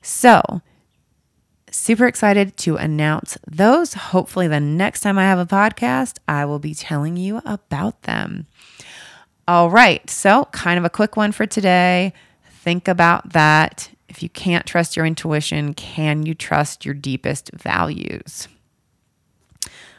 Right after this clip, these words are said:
All right, signing off. And, uh,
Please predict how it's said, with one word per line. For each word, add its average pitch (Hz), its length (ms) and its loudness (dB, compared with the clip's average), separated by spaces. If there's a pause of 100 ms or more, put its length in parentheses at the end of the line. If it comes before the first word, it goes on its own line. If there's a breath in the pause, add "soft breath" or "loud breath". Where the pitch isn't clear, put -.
(160 loud breath)
All 147 180 2
right, 226 300 4
signing 202 1300 -2 (140)
off. 294 640 -2 (500 loud breath)
And, 220 420 0
uh, 208 340 4